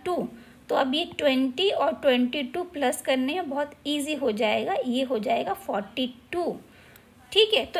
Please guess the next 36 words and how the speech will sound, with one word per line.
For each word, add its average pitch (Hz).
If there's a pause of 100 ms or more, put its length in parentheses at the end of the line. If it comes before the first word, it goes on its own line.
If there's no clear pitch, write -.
इसने 403
क्या 349
किया, 381
digits 247
को 494 (240)
easy 330
बना 214
दिया 185
है। 208 (580)
ठीक 392
है, 403
सेवनटीन 330
को 403
ट्वेंटी 220
में 370
convert 370
कर 359
दिया, 381 (360)
ट्वेंटी 311
फ़ाइव 254
को 403
ट्वेंटी 302 (180)
टू 349
में 262
convert 208
कर 208
दिया 240
और 370
ट्वेंटी 254
और 302
ट्वेंटी 220
वन 359
फ़ोर्टी 349
टू 339
आ 269
गया। 262